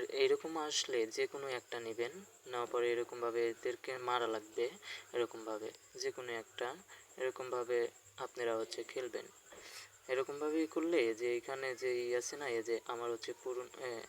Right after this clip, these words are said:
আমারে মেরে দিছে। যাই হোক, এই যে যে কোনো একটা নেবেন, নিয়ে এরকমভাবে খেলবেন। গেম, যত গেম খেলবেন তত এই যে এই-, এইখানে লেভেল বাড়বে,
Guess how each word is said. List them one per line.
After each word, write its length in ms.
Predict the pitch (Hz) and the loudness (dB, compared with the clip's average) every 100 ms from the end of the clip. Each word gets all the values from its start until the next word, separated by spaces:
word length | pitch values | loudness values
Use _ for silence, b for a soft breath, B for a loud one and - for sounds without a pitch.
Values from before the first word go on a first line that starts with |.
| - | -6
আমারে 300 | 127 123 131 | -4 -2 -2
মেরে 300 | 131 143 143 | -2 -2 -2
দিছে। 480 | 123 107 - 117 139 170 | -2 -4 -4 -4 -4 -6
যাই 180 | 131 127 | -2 0
হোক, 240 | 127 123 123 | 0 -2 -4
এই 80 | |
যে 280 | 117 120 120 - B B B | -2 0 -2 -2 B B B
যে 140 | 143 151 | 2 2
কোনো 220 | 156 139 | 2 -2
একটা 320 | 123 - 123 | -2 -4 -8
নেবেন, 340 | 120 113 117 | -6 -2 -2
নিয়ে 300 | 117 123 127 123 120 | -2 -6 -4 -2 0
এরকমভাবে 560 | 120 - 120 120 113 - | -2 -4 -6 -4 -4 -6
খেলবেন। 440 | - 117 107 113 113 - B B B - 131 | -2 -2 -2 -8 -8 -10 B B B -8 2
গেম, 220 | 123 113 131 131 | 4 2 -8 -2
যত 180 | 143 139 143 131 | 2 2 0 0
গেম 160 | 143 | -4
খেলবেন 340 | 143 147 156 147 | 0 0 0 0
তত 240 | 127 - | -2 2
এই 160 | 120 117 | 2 4
যে 140 | 120 120 | 4 4
এই-, 140 | 120 - | 2 -4
এইখানে 380 | 131 123 131 127 | -4 -4 -4 -4
লেভেল 360 | 120 117 117 113 | 2 2 2 0
বাড়বে, 340 | 110 110 - | -2 -2 -6